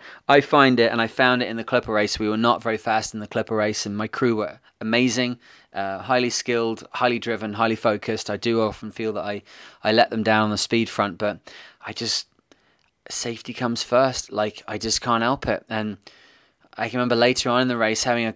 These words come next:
c-, conversation with David Adams, who was the race director in this Velux race, and I'll, we'll, we'll talk about that when it gets to the right time. But the thing that slowed me down the most was my adherence to trying to be safe. And, uh, the skills development that I'd already gone through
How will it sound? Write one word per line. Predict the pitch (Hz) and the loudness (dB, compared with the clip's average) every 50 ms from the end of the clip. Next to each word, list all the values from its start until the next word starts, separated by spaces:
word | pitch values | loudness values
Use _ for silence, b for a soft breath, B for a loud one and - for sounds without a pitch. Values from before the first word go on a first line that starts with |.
| _ _ - | _ _ -16
c-, | - - - | -14 -14 -8
conversation | - - 127 123 113 - 127 123 117 - - 117 | -2 0 0 0 4 4 4 6 6 4 2 0
with | 107 | 2
David | - 120 117 120 107 113 | 4 4 4 6 4 4
Adams, | 113 113 120 123 117 107 101 - | 4 4 4 4 0 -2 -4 -4
who | 117 107 | -4 -2
was | 107 104 | -2 -4
the | - 113 | -4 -4
race | 101 110 113 107 - | -2 -2 -2 -2 -2
director | - 113 110 117 - - - - 107 | -4 0 0 0 0 -2 -6 -10 -8
in | 104 | -10
this | 107 - - | -10 -12 -6
Velux | - 120 123 123 110 78 - - - | -6 -4 -2 -2 -4 -4 -6 -10 -8
race, | 101 104 101 - 110 | -8 -8 -8 -10 -10
and | 104 | -8
I'll, | 101 104 | -10 -8
we'll, | 90 104 107 | -6 -6 -6
we'll | 101 - - | -6 -6 -8
talk | - - - 131 117 | -6 0 0 0 2
about | - 117 104 101 | 4 2 4 6
that | 117 117 - | 4 4 4
when | - 113 110 | 2 -2 -4
it | 95 | -2
gets | 98 117 107 - | -4 -4 -4 -4
to | - | -6
the | 120 117 | -4 -4
right | 110 101 92 | -4 -4 -4
time. | - - 127 123 120 | -2 0 0 0 0
But | 107 107 107 - - b b b b b b b b b b b b b b b b b b b _ _ | -2 -4 -4 -6 -8 b b b b b b b b b b b b b b b b b b b _ _
the | 110 | -14
thing | - - - 131 127 | -8 -4 -2 -2 -2
that | 123 110 | -2 -4
slowed | - - 131 120 120 | -4 2 2 2 2
me | 120 120 | 2 2
down | 120 123 120 120 | 2 2 2 2
the | 120 117 | 2 2
most | 117 117 123 131 127 - - | 2 2 2 2 0 -2 -6
was | 113 104 | -6 -2
my | - 113 113 113 113 110 107 - - _ _ _ - | 0 2 2 2 2 0 -2 -6 -12 _ _ _ -8
adherence | 107 107 - 113 120 127 120 110 104 - | -8 -4 0 2 2 2 2 0 -2 -6
to | - - | -8 -6
trying | 104 - - 117 113 113 | -8 -4 -4 -2 -2 -2
to | 110 | -2
be | - 110 | -4 -4
safe. | 104 - - 135 135 131 101 95 - - | -2 2 6 6 6 6 4 -2 -8 -10
And, | - 110 104 104 104 98 | -8 -8 -6 -6 -6 -4
uh, | 101 101 101 101 101 101 B B B B B B B B B B B B B B B B | -4 -2 -2 -4 -4 -8 B B B B B B B B B B B B B B B B
the | 120 110 | -6 -4
skills | - - - 151 151 151 131 | -4 4 6 6 6 6 4
development | - 143 131 135 135 135 123 120 113 | 0 4 6 6 6 6 4 0 0
that | 113 107 | 0 2
I'd | 110 120 120 | 2 2 2
already | 120 120 117 113 110 | 2 2 2 0 -2
gone | 104 - 131 135 135 139 | 0 2 4 4 4 0
through | 131 - - 110 104 104 110 110 | -4 -6 -6 -4 -4 -4 -4 -6